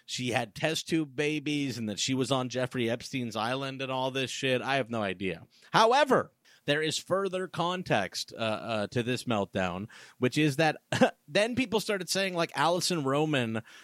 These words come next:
has problems with, like, Asian women. Uh, she also called out, uh, Marie Kondo in her interview. Uh, and I guess,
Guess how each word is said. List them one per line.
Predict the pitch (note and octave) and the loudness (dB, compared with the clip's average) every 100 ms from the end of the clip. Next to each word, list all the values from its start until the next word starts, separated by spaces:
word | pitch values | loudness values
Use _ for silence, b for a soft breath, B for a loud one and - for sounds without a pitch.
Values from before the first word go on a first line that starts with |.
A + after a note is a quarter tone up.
| B | B
has | - C#3 C3 B2 - | 0 2 2 0 -4
problems | - C#3 D3+ D#3 C#3 | 0 2 2 0 -2
with, | C#3+ C3 | -2 0
like, | C#3 C3+ - | 0 0 0
Asian | B2+ C3+ A#2+ B2+ A#2+ G#2 | 2 2 2 0 0 0
women. | A#2+ G2+ D#2 F#2+ F2 | 0 0 -6 -12 -10
Uh, | A2 G#2 G2+ | -4 -2 -2
she | - D#3+ | -2 0
also | D#3 F#3+ G3 | 0 0 -2
called | E3+ E3 D#3 D3 | -2 0 0 2
out, | C#3+ C3 B2+ A2+ | 2 2 2 0
uh, | F#2+ F#2 | -2 2
Marie | B2+ D3+ E3+ | 2 2 0
Kondo | - E3+ E3+ D#3+ G#2 F2 F#2+ B B | 2 2 2 4 4 2 -4 B B
in | A#2+ | 0
her | B2 | 0
interview. | A#2+ G#2+ G2+ F#2+ G2 F#2 F#2+ _ | 2 0 -2 -2 -4 -4 -6 _
Uh, | - A2 G#2 G2+ - | -2 0 2 0 0
and | C3 | -2
I | C3+ | -2
guess, | B2 F#3 B3 | -2 0 0